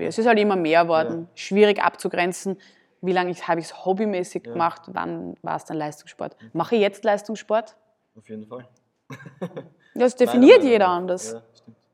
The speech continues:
Speaker 2: Ich mach viel Sport, ja.
Speaker 1: Okay.
Speaker 2: Bin, ja, wie auch immer.
Speaker 1: Okay.
Speaker 2: Leistungssport, ja.
Speaker 1: <laughs>
Speaker 2: Ja, schon.
Speaker 1: Schon.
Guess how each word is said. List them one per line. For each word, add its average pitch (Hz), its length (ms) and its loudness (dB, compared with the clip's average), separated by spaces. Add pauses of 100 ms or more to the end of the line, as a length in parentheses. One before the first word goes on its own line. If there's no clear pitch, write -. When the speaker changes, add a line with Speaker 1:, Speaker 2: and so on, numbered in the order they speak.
(160)
Speaker 2:
Ich 226 80 -6
mach 226 140 0
viel 269 260 4
Sport, - 440 -8
ja. - 160 -6
Speaker 1:
Okay. - 120 -20 (960)
Speaker 2:
Bin, 196 380 -8 (260)
ja, 170 300 -2 (240)
wie 269 120 -4
auch 240 60 -4
immer. 208 240 -10 (240)
Speaker 1:
Okay. - 960 -20
Speaker 2:
Leistungssport, - 580 -18
ja. - 960 -20
Speaker 1:
<laughs> 175 800 -10
Speaker 2:
Ja, 196 240 8
schon. 180 600 2 (160)
Speaker 1:
Schon. - 360 -12